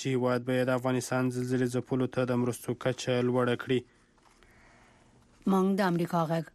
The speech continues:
Speaker 2: آشنا راډیو نه غږیږو، د نړۍ خبرونو ته ادامه ورکوو. اشرف غني نن د لوړپوړي چارواکي هغه دوه ساتونکي برطرفه کړي دي چې په کابل کې یو پولیس وهلی و.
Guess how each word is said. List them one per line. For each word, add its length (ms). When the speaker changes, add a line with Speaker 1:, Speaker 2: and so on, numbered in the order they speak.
Speaker 2:
آشنا 360
راډیو 260
نه 100
غږیږو، 480
د 120
نړۍ 260
خبرونو 500
ته 100
ادامه 280
ورکوو. 340
اشرف 340
غني 240
نن 180
د 200
لوړپوړي 480
چارواکي 640
هغه 240
دوه 160
ساتونکي 560
برطرفه 500
کړي 240
دي 140
چې 280
په 200
کابل 340
کې 100
یو 60
پولیس 320
وهلی 320
و. 100